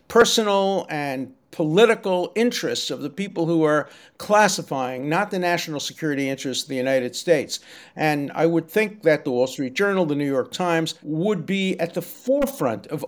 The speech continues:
arguing against overclassification. And they have in certain cases, but not so much in other cases. So I do think that we have to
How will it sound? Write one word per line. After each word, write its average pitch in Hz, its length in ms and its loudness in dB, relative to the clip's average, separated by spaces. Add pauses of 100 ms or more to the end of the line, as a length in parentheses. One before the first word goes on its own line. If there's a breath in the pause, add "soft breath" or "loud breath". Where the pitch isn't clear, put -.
arguing 170 680 2
against 175 720 2
overclassification. 165 1300 0 (100)
And 160 180 0
they 165 140 6
have 247 480 6
in 202 160 -4
certain 214 400 2
cases, 135 640 0 (340 loud breath)
but 160 400 4
not 196 260 2
so 220 160 2
much 180 300 0
in 165 200 0
other 208 240 0
cases. 113 540 -2
So 147 300 2 (260 loud breath)
I 165 160 2
do 254 320 0
think 139 440 -2
that 143 360 2
we 175 160 0
have 190 280 0
to 165 420 0